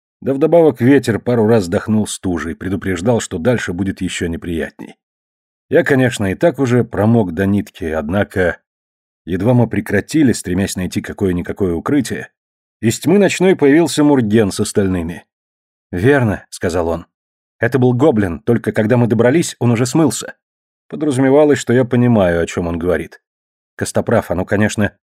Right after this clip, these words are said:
в черном отряде подобрались ребята железные. Ни дождь, ни снег, ни черные шмакодявки не помешают выполнить то, что нам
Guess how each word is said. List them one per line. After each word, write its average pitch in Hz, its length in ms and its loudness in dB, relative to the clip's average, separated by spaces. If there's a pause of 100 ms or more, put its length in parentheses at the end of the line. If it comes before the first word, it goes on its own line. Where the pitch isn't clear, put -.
(120)
в - 60 -20
черном 117 320 2
отряде 113 300 0
подобрались 110 500 2
ребята 110 300 2
железные. 113 560 0 (480)
Ни 117 140 2
дождь, 131 340 2
ни 101 80 0
снег, 127 380 0
ни 98 100 0
черные 117 340 2
шмакодявки 117 640 0
не 98 140 0
помешают 120 500 2
выполнить 107 420 2
то, 107 100 2
что 101 160 -4
нам 95 240 -2